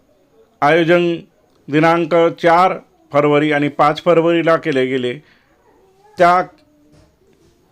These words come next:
विभागस्तरीय क्रीडा स्पर्धांचे बक्षीस वितरण समारोह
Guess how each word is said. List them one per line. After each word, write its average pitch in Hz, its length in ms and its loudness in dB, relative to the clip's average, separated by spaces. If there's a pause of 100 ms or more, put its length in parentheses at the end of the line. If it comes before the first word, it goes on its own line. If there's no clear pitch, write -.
(500)
विभागस्तरीय 165 840 0
क्रीडा 156 380 0
स्पर्धांचे 151 1000 -2
बक्षीस 147 600 -4
वितरण 160 460 -2
समारोह 135 680 -2